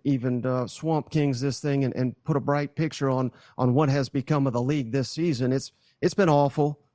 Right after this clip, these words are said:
But again, it doesn't matter what you do early in the season, or as I call it, preseason, non-conference. It matters what you do late in the season. It matters in the playoff time.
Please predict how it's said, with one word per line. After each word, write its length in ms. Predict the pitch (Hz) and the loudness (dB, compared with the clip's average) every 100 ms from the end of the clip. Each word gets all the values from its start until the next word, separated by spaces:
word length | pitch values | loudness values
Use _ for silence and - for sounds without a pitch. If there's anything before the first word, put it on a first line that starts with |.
| _ | _
But 180 | - 147 | 0 2
again, 240 | 147 147 120 | 2 0 0
it 140 | 151 | 0
doesn't 240 | 190 180 151 | -2 -2 0
matter 240 | 160 160 | 0 0
what 200 | 151 156 | 0 -2
you 60 | 156 | 0
do 220 | 156 147 | 0 2
early 340 | 143 151 151 | 0 0 0
in 120 | 151 | 0
the 80 | 143 | -2
season, 420 | 135 151 147 139 | -4 -2 -2 -2
or 120 | 143 131 | -2 -2
as 100 | 139 | -2
I 120 | 143 | -4
call 200 | 147 147 | -2 -4
it, 100 | - | -2
preseason, 640 | 175 147 127 147 135 151 | -2 -2 -2 -6 -4 0
non-conference. 720 | 147 151 143 156 135 - 127 - - - | 0 0 0 0 -2 -2 -8 -10 -20 -2
It 100 | 196 | 2
matters 320 | 185 165 143 | 4 2 2
what 180 | 151 143 | 0 0
you 80 | 139 | 0
do 300 | 139 139 131 _ _ | 2 2 -2 _ _
late 220 | 127 160 | -2 -2
in 60 | 156 | 0
the 80 | 143 | -4
season. 420 | - 147 135 139 | -2 -2 0 0
It 80 | 156 | 0
matters 460 | 151 147 139 131 - | 0 -2 -2 -6 -4
in 140 | 139 | -2
the 60 | 127 | -2
playoff 480 | - 156 131 120 | 0 0 0 -2
time. 300 | - 127 123 | -2 -2 -2